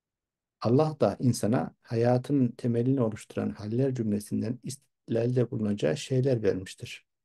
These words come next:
Allah insana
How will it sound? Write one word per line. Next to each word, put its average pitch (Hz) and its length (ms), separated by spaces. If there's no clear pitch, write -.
Allah 117 460
insana 120 520